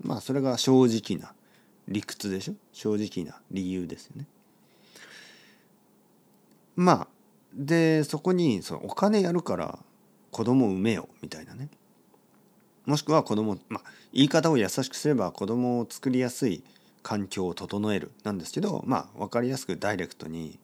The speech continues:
アグレッシブに言えば、金やるから子供作ってよっていうことですよね。これがすごく違和感がありますよね。すごく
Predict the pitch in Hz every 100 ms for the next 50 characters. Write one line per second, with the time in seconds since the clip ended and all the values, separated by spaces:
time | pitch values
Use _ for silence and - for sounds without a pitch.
0 | - 98 110 117 - 92 78 73 98 117
1 | 90 - _ _ _ _ _ _ - _
2 | - _ - - 113 143 139 127 127 87
3 | 76 - 95 110 110 - 127 - 76 -
4 | _ _ - 85 - - - - 135 151
5 | _ _ - - - - - - - -
6 | - - - - - 120 123 131 - -
7 | 113 101 101 - 113 92 80 78 76 76
8 | - - 110 117 135 139 - - - -